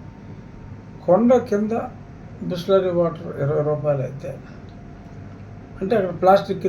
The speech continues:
నిషేధించామని అంటారు. ఆ సీసా ఏ అరవై రూపాయలకే సీసా నీళ్ళు, మంచినీళ్ళు ఎందుకు అమ్మాలి? సీసా ఖరీదు పది రూపాయలే, నీటి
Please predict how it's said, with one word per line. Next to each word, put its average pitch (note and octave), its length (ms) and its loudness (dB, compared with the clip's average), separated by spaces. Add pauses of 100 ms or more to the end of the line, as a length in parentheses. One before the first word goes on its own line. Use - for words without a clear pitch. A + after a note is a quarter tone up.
(120)
నిషేధించామని D#3 760 0
అంటారు. C3+ 300 0 (1500)
ఆ D3+ 120 -6
సీసా E3+ 340 2 (2250)
ఏ A#3+ 40 2 (680)
అరవై G3+ 280 4
రూపాయలకే G3+ 560 -2 (2000)
సీసా F#3+ 320 2 (120)
నీళ్ళు, F3+ 320 -2
మంచినీళ్ళు F3 440 -2
ఎందుకు E3 220 -4
అమ్మాలి? E3+ 340 -2
సీసా F#3 280 2 (120)
ఖరీదు F#3+ 240 2 (100)
పది E3 180 0
రూపాయలే, D#3+ 360 -4 (1900)
నీటి A3+ 300 2